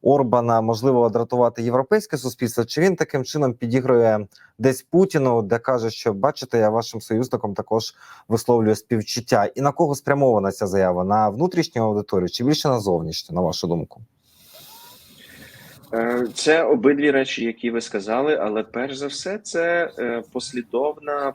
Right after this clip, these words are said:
Speaker 2: політика угорського уряду, який, е, насправді, як не дивно,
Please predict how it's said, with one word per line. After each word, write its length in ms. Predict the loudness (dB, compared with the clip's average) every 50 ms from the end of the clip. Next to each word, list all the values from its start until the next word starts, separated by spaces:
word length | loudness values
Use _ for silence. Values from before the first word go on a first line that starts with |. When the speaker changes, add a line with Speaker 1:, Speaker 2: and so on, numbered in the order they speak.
| -4 -4
Speaker 2:
політика 960 | -4 -2 0 -2 -2 -2 -4 -10 -10 -6 -2 0 0 0 0 0 -2 -4 -6 -10 _ -20 -20 _ -20 _ _ _ -8
угорського 720 | -6 -6 -2 4 4 4 4 4 0 -6 -6 -4 -4 -2 -4
уряду, 920 | -6 -4 -2 0 0 2 2 0 0 -2 -4 -2 -2 0 0 0 -2 -2
який, 600 | -2 -4 -6 -8 -8 -6 -6 -4 -4 -4 -6 -10 -8 -6
е, 400 | -4 -4 -2 -2 -4 -4 -6 -8 -10 -14 _ _ _
насправді, 800 | -10 -10 -10 -10 -10 -12 -14 -16 -10 -10 -10 -10 -6 -4 -2 -2
як 340 | -2 -2 -4 -6 -8 -10 -10
не 80 | -10 -10
дивно, 680 | -6 -4 0 0 0 0 -2 -4 -2 -2 -2 -4